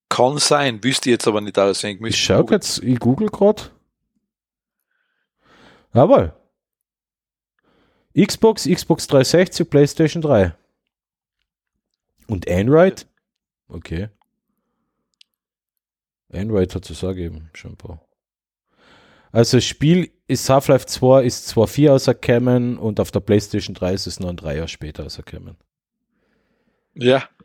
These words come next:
Speaker 2: Ja.
Speaker 1: Also, na, aber es ist teurer Spaß. Also das Ding, also das war ungefähr so,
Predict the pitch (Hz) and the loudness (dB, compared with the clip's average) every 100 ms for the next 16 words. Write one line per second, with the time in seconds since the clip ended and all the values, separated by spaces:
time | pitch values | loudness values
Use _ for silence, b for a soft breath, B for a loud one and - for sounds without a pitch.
0 | _ _ _ _ _ _ _ 90 87 80 | _ _ _ _ _ _ _ _ _ _
1 | _ _ _ _ _ _ _ _ _ 107 | _ _ _ _ _ _ _ _ _ -12
2 | 104 - 110 110 104 98 110 131 135 117 | -8 -4 0 0 -2 -6 0 2 4 2
3 | - 131 - - - 127 135 131 - 120 | -2 -12 -14 -8 0 4 4 2 2 2
4 | 113 - 95 101 101 - 127 127 120 _ | 2 -2 -8 -8 -10 -10 -12 -12 -16 _
5 | _ _ _ _ _ _ _ _ _ _ | _ _ _ _ _ _ _ _ _ _
6 | _ _ _ - 117 143 - 147 165 170 | _ _ _ -6 0 2 4 2 2 0
7 | - 147 - 156 160 - | 0 0 2 2 2 0